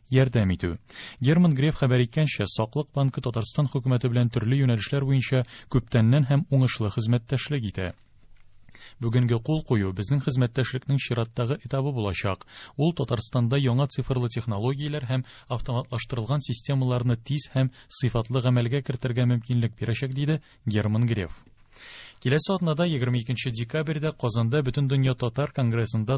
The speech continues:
Татар авылы ике мең дә егерме бәйгесендә җиңүчеләрне бүләкләү тантанасы була. Конкурста Россиянең унбиш төбәгеннән һәм бер чит илдән дүрт йөзгә якын кеше катнашты. Конкурсның гран-при бүләгенә Саба районы лаек.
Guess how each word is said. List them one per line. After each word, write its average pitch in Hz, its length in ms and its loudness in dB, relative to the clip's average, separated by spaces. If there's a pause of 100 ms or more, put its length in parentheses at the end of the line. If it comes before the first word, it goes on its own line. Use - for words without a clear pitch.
Татар 139 380 -2
авылы 135 400 0
ике 131 180 -4
мең 120 160 0
дә 120 80 -2
егерме 117 400 -2
бәйгесендә 113 540 -6
җиңүчеләрне 113 640 -2 (260)
бүләкләү 131 540 0
тантанасы 98 500 -4
була. 92 300 -4 (480)
Конкурста 156 560 0
Россиянең 139 500 2
унбиш 127 460 2
төбәгеннән 107 500 0
һәм 117 240 0
бер 135 240 -2
чит - 320 -6
илдән 147 320 -2 (220)
дүрт 117 320 -2
йөзгә 139 260 0
якын 123 300 0
кеше - 180 -8
катнашты. 95 600 -4 (240)
Конкурсның 117 680 2
гран-при 107 480 -2
бүләгенә 120 460 0
Саба 131 400 -2
районы 98 260 -2
лаек. 92 380 -6